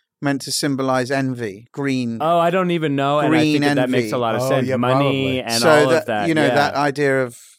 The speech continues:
Speaker 2: Yeah.
Speaker 1: Yeah.
Speaker 2: I think, you know, in America, we are always wanting more, and we d-,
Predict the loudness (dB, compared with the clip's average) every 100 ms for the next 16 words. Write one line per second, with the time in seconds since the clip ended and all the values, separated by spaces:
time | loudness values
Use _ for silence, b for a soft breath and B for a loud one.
0 | _ -8 -2 0 0 -2 -6 -6 -4 -2
1 | 0 0 0 -4 -2 -2 0 0 0 0
2 | 0 0 -2 0 -2 0 0 0 0 0
3 | 0 0 0 0 -2 -4 -4 -4 -4 -6
4 | -8 -6 -4 -4 -2 -2 -2 -2 -4 -6
5 | -6 -6 -6 -6 -8 -6